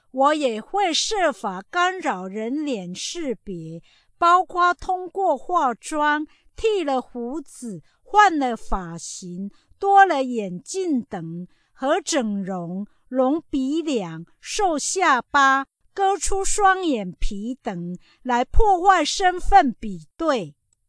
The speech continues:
人很聪明，但是罪的本性又使得聪明中多一份狡猾。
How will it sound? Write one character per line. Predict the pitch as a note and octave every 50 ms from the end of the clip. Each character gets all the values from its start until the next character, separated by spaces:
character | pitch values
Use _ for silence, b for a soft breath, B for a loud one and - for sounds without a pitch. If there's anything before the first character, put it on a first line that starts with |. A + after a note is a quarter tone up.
| _ _ _ -
人 | B3 B3 B3+ B3 C#4 E4 E4+
很 | - B3 A3+ G#3+ G#3
聪 | G3+ - - - E4 E4 E4+ E4+ F4
明， | E4+ C#4+ A#3 F#3 E3+ E3 E3+ F3 - _ _ _ _ -
但 | - G#4 G4+ F#4+
是 | F4 - - G4+ F4 C4
罪 | - - G4+ G#4 F#4+ E4
的 | A3 - E3 D#3+ _ -
本 | A3+ G3+ E3+ E3 E3
性 | D#3 - - - F4 F#4 E4 C4 F#3+ D3 _ _ _ _ -
又 | F#4 G#4+ G4+ F#4
使 | - - - B3+ A3 G3
得 | - - A3 A3
聪 | - - - - F#4 F#4+ G4 F#4+ F4
明 | C#4+ A3+ A3 A#3+ B3
中 | - F4+ E4+ E4+ E4+ -
多 | - G4+ F#4+ F#4+ F#4+ F4+
一 | C#4+ A#3+ A#3 C4+
份 | C4+ - - G4+ F#4+ D#4+ C4+
狡 | - - - A#3 A3 F#3 F3 E3 D3+
猾。 | C#3 - - G3 F3+ E3+ E3 E3+ E3+ F3